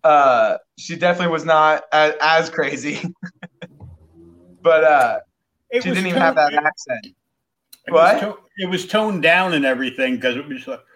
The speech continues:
Speaker 2: "Yeah, it's just Alaska," and blah, blah, blah. And then, then
Speaker 1: But
Speaker 2: they're like,
Speaker 1: now,
Speaker 2: "Come"
Speaker 1: now you gotta be a meme character to, to
Speaker 2: Yeah.
Speaker 1: make it in American politics.
Speaker 2: You gotta be the villain now, so it's like, ah.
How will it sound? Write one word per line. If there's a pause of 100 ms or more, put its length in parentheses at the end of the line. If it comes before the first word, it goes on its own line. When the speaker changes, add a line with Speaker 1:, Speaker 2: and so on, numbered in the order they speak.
(300)
Speaker 2:
"Yeah,
it's
just
Alaska," (140)
and
blah,
blah,
blah. (540)
And
then,
then
Speaker 1:
But
Speaker 2:
they're
like,
Speaker 1:
now,
Speaker 2:
"Come" (100)
Speaker 1:
now
you
gotta
be
a
meme
character (120)
to, (340)
to
Speaker 2:
Yeah.
Speaker 1:
make
it
in
American
politics. (380)
Speaker 2:
You
gotta
be
the
villain
now,
so
it's
like, (640)
ah.